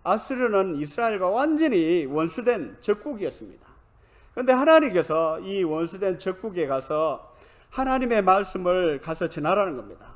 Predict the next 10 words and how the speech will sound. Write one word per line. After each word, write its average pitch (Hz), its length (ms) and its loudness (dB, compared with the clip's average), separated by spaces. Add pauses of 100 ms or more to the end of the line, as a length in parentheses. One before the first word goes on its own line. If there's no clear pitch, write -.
(160)
근데 254 460 4
이 226 480 -6 (180)
요나가 185 440 0
순종할 208 400 -2
수 165 100 -8
없었어요. - 420 -10 (380)
왜일까요, 185 380 2
여러분? 151 280 -2 (2250)
원수인 254 540 4
나라에 180 760 4